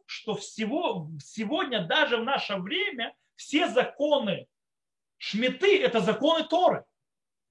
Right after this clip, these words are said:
То есть даже в наше время, когда нету Ювеля, когда нет Пятидесятницы, то есть там выходит так. И Рава пытается, то есть их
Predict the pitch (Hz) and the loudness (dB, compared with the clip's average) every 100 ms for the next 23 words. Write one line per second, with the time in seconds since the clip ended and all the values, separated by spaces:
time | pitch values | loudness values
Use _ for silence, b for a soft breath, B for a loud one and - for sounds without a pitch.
0 | _ 196 185 294 370 403 392 359 427 254 | _ -2 4 6 4 2 0 -2 -2 -2
1 | 214 214 277 370 381 285 175 160 127 _ | 0 0 -2 -2 0 2 2 0 -2 _
2 | _ _ - 185 208 330 359 311 214 190 | _ _ -4 -2 0 -2 -2 -2 -2 -2
3 | 175 131 110 - _ _ _ _ _ b | -2 -2 -12 -20 _ _ _ _ _ b
4 | b b 151 - 247 226 - 196 160 - | b b -2 2 2 2 0 0 0 -4
5 | 92 - - _ _ _ b b - 214 | -10 -10 -12 _ _ _ b b 2 4
6 | 220 302 403 294 247 294 - 233 233 320 | 6 6 6 6 4 2 0 -4 0 0
7 | 339 302 254 247 220 - - 330 | 0 -2 -4 -4 -6 -8 -4 -4